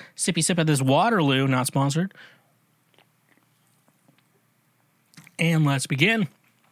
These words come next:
"People are sharing green lights in relationships, and I agree with every single one of them." I agree with every single one of them. Who is this author? I don't know. No one important. Okay, number one, being able to make each other laugh. Understanding the other person's sense of humor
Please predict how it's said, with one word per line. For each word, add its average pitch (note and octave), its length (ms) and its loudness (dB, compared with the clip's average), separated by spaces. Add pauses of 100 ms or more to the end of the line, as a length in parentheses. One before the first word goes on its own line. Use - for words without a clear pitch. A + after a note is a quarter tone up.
(480)
"People F#3+ 340 -2
are D3+ 380 0 (180)
sharing D#3+ 340 -2
green G3+ 180 -2
lights G#3+ 200 -2
in F#3+ 60 0
relationships, G#3 400 -2
and D#3 80 -2
I A3 120 0
agree G3 260 0
with G3 180 -2
every B3+ 240 0
single A#3 280 0
one F#3+ 140 0
of D3 120 -4
them." C3+ 180 -6
I C#4 200 2
agree G#3+ 360 0
with F#3 140 0
every F#3 180 0
single F3 200 0
one D#3 100 0
of C3+ 40 -2
them. C3 100 0
Who A3+ 120 2
is B3 80 0
this G#3+ 160 0
author? F3 320 0
I C#3+ 140 2
don't A#2 200 -8
know. A#2+ 80 -8
No C3+ 180 0
one F3 100 2
important. C#3 420 -4 (1200)
Okay, E3+ 260 2
number B3 260 0
one, A#3+ 360 0
being G#3 300 -2
able G#3+ 220 0
to G3+ 60 0
make F#3 220 -2
each C#3+ 100 -2
other C3+ 180 2
laugh. G#3 420 0
Understanding E3+ 460 0
the D#3 120 0
other G3+ 160 -2
person's E3 340 0
sense D3+ 160 -2
of - 80 -8
humor C4 360 0